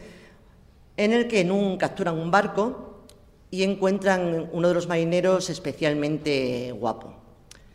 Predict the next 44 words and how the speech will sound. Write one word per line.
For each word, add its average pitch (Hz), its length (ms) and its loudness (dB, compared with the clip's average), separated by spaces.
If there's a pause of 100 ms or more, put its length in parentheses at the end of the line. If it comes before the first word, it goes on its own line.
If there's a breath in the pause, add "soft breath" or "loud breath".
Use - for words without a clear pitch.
(300 soft breath)
Dicen 156 440 0
que 131 420 0
Anne, 185 400 4 (280)
eh, 127 640 -2
le 120 200 0
entra 147 240 0
al 156 80 2
marinero, 156 760 0
obviamente, 139 480 2
aunque 165 360 0
ella 180 140 2
ya 185 160 2
estaba 190 480 4
en 135 160 -2
la 135 100 0
tripulación 147 640 0
vestida 165 420 4
de 156 120 2
hombre, 226 320 4
porque 139 320 0
estaba 139 280 2
prohibido 143 380 0
llevar 143 180 2
a 139 40 -2
mujeres 135 400 -4
en, 127 400 -2
en 127 100 -4
el 135 100 -2
barco, 185 420 2 (380 loud breath)
vestida 170 360 2
de 180 100 4
hombre, 196 160 4
estaba 160 300 4
ya 165 200 4
como, 139 500 2 (420 loud breath)
yo 196 80 0
creo 226 120 4
que 214 100 2
ya 196 160 2
como 170 240 0
novia 185 460 4
oficial, 165 520 0
porque, 143 240 -2
hombre, 139 260 -4